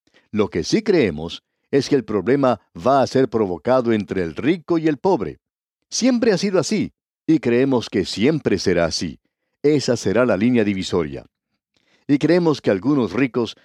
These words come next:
se han dado cuenta de esto, y esta es la razón por la cual tantos ricos son liberales en el presente. Es porque ellos ya tienen el dinero. Usted no lo puede tocar. En cambio, ellos lo pueden usar.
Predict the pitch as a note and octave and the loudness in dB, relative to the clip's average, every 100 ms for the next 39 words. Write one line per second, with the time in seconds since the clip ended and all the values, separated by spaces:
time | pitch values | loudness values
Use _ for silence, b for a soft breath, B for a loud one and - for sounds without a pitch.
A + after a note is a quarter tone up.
0 | b - C3+ C3+ C#3 A2+ C#3 C3 A2+ F2+ | b -4 0 2 2 2 0 0 0 2
1 | C#3 B2+ C3+ B2 b - F#2 B2+ A#2+ A#2+ | 2 0 -2 -4 b -6 0 0 0 -2
2 | A2 G#2+ F#2+ - C3 G#2+ F#2 E2 A2+ G2+ | 0 0 0 0 0 0 -4 -2 -2 -2
3 | - - D3+ C#3+ - G#2 F2+ B2 A2+ A#2 | -2 0 0 0 -4 -6 -4 -8 -4 -4
4 | G2 A2 A2+ G#2 F2 A2+ E3+ C#3 B2 G#2 | -2 0 2 2 2 2 0 0 -2 -2
5 | F#2+ F#2+ E2 - - _ _ B B - | -2 -2 -4 -6 -18 _ _ B B -2
6 | D#3+ D#3+ D3 D#3 D3 A#2 G#2 A#2+ A#2 C#3 | -2 -2 0 0 0 -2 0 0 0 0
7 | C#3 C#3 C3+ D#3+ F#3 A2+ - _ _ _ | 2 0 0 -2 -2 -4 -6 _ _ _
8 | _ _ C3 A2+ C#3 B2 A#2+ B2+ F#2+ D#3+ | _ _ -6 0 0 2 2 0 0 2
9 | F3 C3+ A2 - E2+ - _ _ _ A2 | 2 2 -2 -2 -4 -4 _ _ _ -4
10 | G2 C#3 C3+ A2+ _ _ - B2 B2+ A#2+ | 0 0 0 -2 _ _ -2 0 2 -2
11 | G#2 F#2+ D#2+ F#2+ A2+ B2+ A#2+ - B2 | -2 -4 -2 0 2 2 0 0 -2